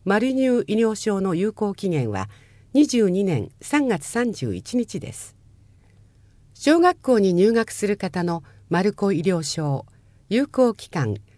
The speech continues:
二十二年四月一日から九月三十日は、二十二年三月下旬に送付する予定です。マルニュー、マルコ医療証をお持ちでない方はお問い合わせください。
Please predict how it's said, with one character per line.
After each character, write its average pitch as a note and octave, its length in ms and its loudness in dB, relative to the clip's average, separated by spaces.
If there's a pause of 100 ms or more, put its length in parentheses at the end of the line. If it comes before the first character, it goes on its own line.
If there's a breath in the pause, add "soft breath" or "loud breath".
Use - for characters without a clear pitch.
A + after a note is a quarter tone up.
(160)
二 C#4 120 4
十 G#3 240 0
二 G#3 140 0
年 E3 240 -2 (100)
四 - 180 -6
月 C4 220 -2 (160)
一 A3+ 100 -8
日 A3+ 220 -6
か D3+ 100 -4
ら A2+ 160 -4 (260 soft breath)
九 C4 120 0
月 A3 200 -2
三 G#3 260 -4
十 A#3 180 -2
日 C#3 320 -4
は、 G2 160 -4 (520 soft breath)
二 B3+ 120 6
十 A3+ 240 2
二 A3 140 0
年 E3+ 340 2
三 C#4+ 240 0
月 A3+ 240 0
下 F3+ 160 0
旬 C#4 240 2
に C4+ 220 0
送 F3+ 180 -2
付 F3 140 -8
す E3+ 120 -4
る E3 80 0
予 D3 140 -2
定 C#3+ 220 -2
で B2+ 120 -6
す。 - 220 -14 (1120)
マ G#3+ 160 4
ル A3 140 2
ニ A#3+ 140 0
ュ A#3 200 4
ー、 - 100 -18
マ G3+ 160 0
ル C#4+ 120 -2
コ C#4+ 160 0
医 C4 60 -2
療 C4 200 2
証 A#3+ 300 0
を A3 80 2
お - 20 2
持 A3 140 -2
ち A3 100 -8
で A3 100 0
な A3 140 0
い G3+ 80 -4
方 C#3+ 300 -4
は A#2 160 -6 (260 soft breath)
お C#3+ 80 0
問 F#3 220 0
い F#3+ 40 0
合 F3 60 -2
わ F3 100 -4
せ E3 140 -8
く C#3+ 120 -8
だ C#3+ 120 -4
さ C#3+ 140 -4
い。 - 100 -10